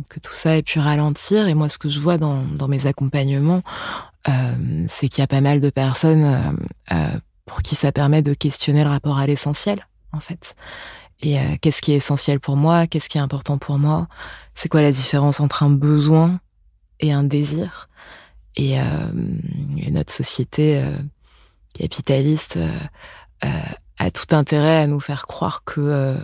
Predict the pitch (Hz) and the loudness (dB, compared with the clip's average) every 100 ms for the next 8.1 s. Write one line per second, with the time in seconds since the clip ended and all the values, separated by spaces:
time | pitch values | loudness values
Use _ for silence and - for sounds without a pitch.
0 | - - - - 165 143 143 143 135 143 | -8 -6 -4 -2 0 0 2 2 4 4
1 | 139 151 151 165 151 139 151 - 156 - | 4 4 4 4 2 0 -4 -4 -6 -2
2 | 165 151 143 143 139 139 135 - 147 139 | 0 0 -2 -2 -2 -2 -2 -2 -2 0
3 | 135 139 139 175 175 - - - - - | 0 0 0 -2 -2 -10 -14 -12 -14 -18
4 | _ - 139 147 151 151 160 - - - | _ -4 -2 -2 -2 -4 -4 -6 -10 -14
5 | - _ _ _ _ _ _ - - 135 | -16 _ _ _ _ _ _ -14 -6 -4
6 | 151 - - 135 - - 147 143 143 143 | -4 -6 -6 -6 -6 -6 -4 -4 -6 -12
7 | - - - 139 139 139 143 - 156 - | -16 -18 -8 -6 -4 -4 -6 -10 -14 -16